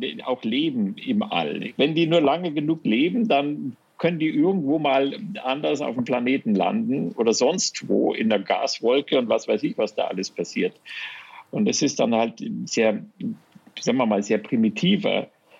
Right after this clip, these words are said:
Stoff, der da drin ist. Dann stellt sich natürlich die Frage, ob sich das dann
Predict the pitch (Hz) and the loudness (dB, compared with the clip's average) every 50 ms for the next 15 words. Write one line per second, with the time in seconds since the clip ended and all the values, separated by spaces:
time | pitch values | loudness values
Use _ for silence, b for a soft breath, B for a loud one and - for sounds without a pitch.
0 | b b _ _ - - - - - 117 - 143 - - - 123 113 120 113 107 | b b _ _ -6 -6 -2 2 2 2 2 0 -2 0 0 2 2 2 0 0
1 | - 113 113 113 120 135 151 147 - - - - - _ _ _ _ _ _ - | 2 2 2 4 2 2 -2 -2 -4 -8 -10 -12 -14 _ _ _ _ _ _ 0
2 | 151 156 160 160 - - 170 185 175 - 170 156 139 131 - - 165 151 143 147 | 0 0 0 -2 0 0 0 0 0 0 0 2 2 2 2 2 2 2 2 2
3 | - 123 - - 113 120 135 123 131 113 - - - 127 117 - - 127 120 113 | -2 -2 0 2 2 2 2 0 -2 -4 -4 -4 -4 -4 -4 -2 -2 0 0 0
4 | - - 113 113 107 110 | 0 0 0 2 2 0